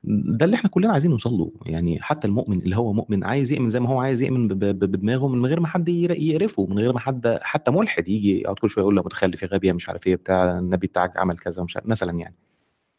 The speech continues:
فاللي إحنا عايزين نوصل له إن كل واحد يبقى مع نفسه، اللي عايز يؤمن يا عم يؤمن، اللي مش عايز يؤمن ب-، ب-، بلاش يؤمن، لا ده يضايق ده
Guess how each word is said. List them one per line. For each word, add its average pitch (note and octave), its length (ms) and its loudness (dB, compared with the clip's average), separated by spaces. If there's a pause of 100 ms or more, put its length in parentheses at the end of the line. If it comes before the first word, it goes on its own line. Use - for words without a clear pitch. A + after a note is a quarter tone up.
(800)
فاللي A2+ 120 0
إحنا F3 100 0
عايزين D#3+ 160 0
نوصل D3 200 0
له C#3 80 2
إن A2 100 2
كل C3+ 300 0
واحد B2 500 0
يبقى A2 600 0
مع F#2+ 180 0
نفسه، - 360 -6 (120)
اللي E2 140 -6
عايز F#2 180 0
يؤمن F#2+ 260 0
يا F2+ 80 0
عم G2 160 2
يؤمن، G2 400 2 (120)
اللي F2+ 100 -2
مش F2 120 -4
عايز F#2+ 180 0
يؤمن F2+ 320 2
ب-، - 80 -8
ب-، - 380 -4
بلاش G2 280 0
يؤمن، G#2 260 2
لا G#2+ 120 2
ده C3 100 2
يضايق C3 360 2
ده D3 240 2